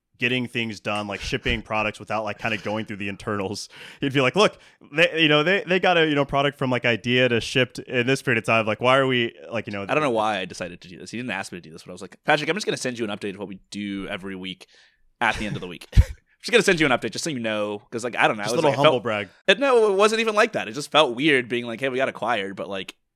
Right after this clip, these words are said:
Speaker 2: like, "Is anyone gonna supervise us, or does anyone even wanna know what we do?" And they're like, "You guys are on your own."
Speaker 1: <laughs>
Speaker 2: Uh, and so I just would, at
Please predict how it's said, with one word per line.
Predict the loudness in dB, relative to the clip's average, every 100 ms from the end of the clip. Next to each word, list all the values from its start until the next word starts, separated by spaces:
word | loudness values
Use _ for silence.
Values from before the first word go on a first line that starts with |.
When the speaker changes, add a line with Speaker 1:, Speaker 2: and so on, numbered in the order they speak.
| _
Speaker 2:
like, | -14 -12
"Is | -10
anyone | -8 -8 -8
gonna | -10 -10
supervise | -12 -4 -2 0 0
us, | -2
or | -6
does | -8 -10
anyone | -10 -8
even | -10 -12
wanna | -10 -6
know | -2
what | -2
we | -2
do?" | -4 -4
And | -4
they're | -6
like, | -10 -4
"You | 0
guys | 0 2
are | 2
on | 4
your | 0
own." | -4 -6 -14
Speaker 1:
<laughs> | -20 -18 -18 -8
Speaker 2:
Uh, | -4 -2 -4 -6
and | -8 -4
so | -2
I | -2
just | -4
would, | -10 -4
at | -2 -2